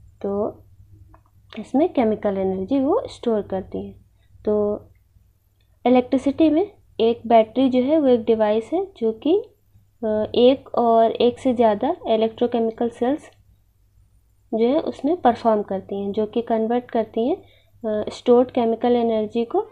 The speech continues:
electrical energy में। तो इस question से जो पूछा गया है कि rechargeable battery cell है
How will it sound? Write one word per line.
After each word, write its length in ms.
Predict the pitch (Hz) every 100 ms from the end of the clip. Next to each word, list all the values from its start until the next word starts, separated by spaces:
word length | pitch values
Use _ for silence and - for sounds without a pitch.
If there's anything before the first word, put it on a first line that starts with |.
| -
electrical 560 | 220 214 - 208 311 - 247
energy 460 | 220 196 180 196
में। 160 | 190 196 _ _ _ _ _ _ _ _ _ _ _ _ _ _ -
तो 220 | 196 196 208
इस 120 | -
question 440 | 226 226 240 233 247 _ _ _ -
से 100 | 226
जो 120 | 233
पूछा 380 | 233 226 240 226
गया 160 | 220
है 120 | 262
कि 420 | 370 - 220 208 208
rechargeable 580 | 208 220 208 214 240
battery 380 | 226 208 208 233
cell 220 | 233 233
है 140 | 220